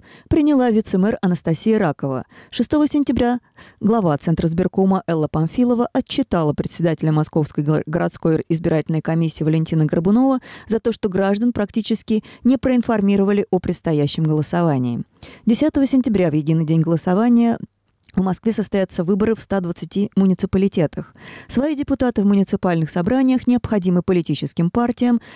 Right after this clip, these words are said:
для выражи-, для выдвижения кандидатов в мэры Москвы на пост, на выборах в следующем году. Водитель бывшего министра экономического развития России Алексея Улюкаева в четверг на заседании суда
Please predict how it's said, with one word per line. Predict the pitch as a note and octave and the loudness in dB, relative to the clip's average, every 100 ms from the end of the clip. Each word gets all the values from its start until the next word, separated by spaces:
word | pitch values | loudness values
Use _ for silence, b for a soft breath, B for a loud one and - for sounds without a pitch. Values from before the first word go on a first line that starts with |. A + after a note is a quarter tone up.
| B | B
для | - A#3 | -2 0
выражи-, | A#3 A#3 G#3+ A3+ - | 0 0 0 -2 -2
для | G#3+ B3 | 0 0
выдвижения | A#3+ G3 F#3 E3+ D3 | 2 0 2 2 2
кандидатов | D3+ E3+ F3+ A3 C4 C4 - - | 0 2 2 2 0 0 -2 -2
в | F3 | 2
мэры | F#3 F#3 G3+ | 2 2 2
Москвы | A3 F3+ - - F3+ | 2 0 -4 -2 0
на | F3+ | 0
пост, | - E3 E3+ _ | 0 -4 -4 _
на | F#3+ | 0
выборах | F#3 F#3 G3+ G3 | 2 2 -2 -4
в | |
следующем | - D3+ C#3+ - | -4 -2 -2 -4
году. | D#3 D3+ - - _ _ _ _ _ _ _ _ b b b b b b b | -2 -2 -4 -8 _ _ _ _ _ _ _ _ b b b b b b b
Водитель | G#3+ B3 D#4+ D4+ C4 | 0 0 0 -2 0
бывшего | C4+ - A#3 | 0 0 2
министра | A3+ G#3+ E3+ - D#3 | 4 4 2 0 -2
экономического | D#3 D#3+ D#3+ D3+ - - D#3+ | 0 0 0 -2 -4 -2 0
развития | E3 E3+ E3 - D#3 D3 - | 2 0 0 0 0 -2 -4
России | F3 F3 - E3 | -2 -2 0 2
Алексея | D3 - - | 2 -2 0
Улюкаева | D#3+ G3 - C#4 C#4 | 2 2 0 0 0
в | C4 | -2
четверг | - A#3 F3+ E3+ | -6 -2 0 0
на | G3+ | 2
заседании | G3 G3 G#3 F#3 F3+ E3+ | 0 0 0 2 2 0
суда | - E3 E3 | -2 -2 0